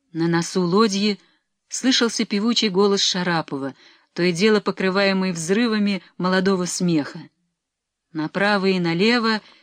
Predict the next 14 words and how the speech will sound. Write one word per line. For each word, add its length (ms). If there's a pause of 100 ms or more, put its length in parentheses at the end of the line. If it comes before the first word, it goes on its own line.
(100)
Степан 480
сыпал 420
шутки 680 (160)
и 120
прибаутки. 880 (1400)
Все 260
поморы 480
были 260
одеты 640 (400)
в 60
вязаные 800
из 280
грубой 360
шерсти 720